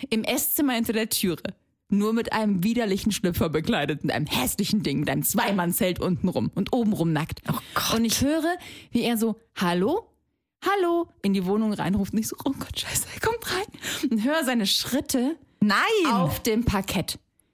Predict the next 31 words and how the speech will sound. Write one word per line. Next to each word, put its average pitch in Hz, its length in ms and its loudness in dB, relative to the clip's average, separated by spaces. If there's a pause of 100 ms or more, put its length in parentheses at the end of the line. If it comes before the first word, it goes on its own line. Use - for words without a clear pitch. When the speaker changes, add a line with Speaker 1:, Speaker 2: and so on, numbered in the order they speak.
(540)
Speaker 1:
"Bitte - 200 -4
nicht, 190 300 -4
bitte 196 200 0
nicht." 202 220 0 (140)
Ich 240 160 2
meine, 240 220 2
was 254 220 0
Speaker 2:
<laughs> - 20 -16
Speaker 1:
denkt 311 240 2
er 220 60 2
denn? 190 140 2 (200)
Es 233 100 0
ist 262 140 0
ja 277 100 2
nicht, 254 220 0
es 254 100 0
ist 269 80 0
ja 302 80 0
schon 277 140 2
schlimm 277 360 2
genug, 240 280 2 (240)
wenn 220 160 2
du 214 220 0 (200)
angetroffen 269 720 0
wirst, 240 280 -2
halbnackt 208 520 0
mit 190 140 0
so 185 120 0
einer 180 260 0
Unterhose, 147 500 0
ja? 190 200 0